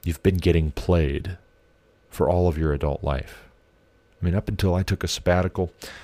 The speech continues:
from Facebook, I had been on there my entire adult life,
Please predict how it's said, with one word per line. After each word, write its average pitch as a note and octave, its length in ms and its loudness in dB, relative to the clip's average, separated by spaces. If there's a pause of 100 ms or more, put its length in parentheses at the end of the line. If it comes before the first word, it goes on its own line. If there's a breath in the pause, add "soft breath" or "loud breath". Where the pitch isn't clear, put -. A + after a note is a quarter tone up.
(300 loud breath)
from F#2+ 160 0
Facebook, - 640 2 (1900)
I G#2 140 2
had A#2+ 120 4
been F2 140 2
on A2+ 220 4
there C#2+ 240 0
my F2+ 140 -2
entire F#2 600 0
adult E2 280 -2
life, C#2+ 380 -4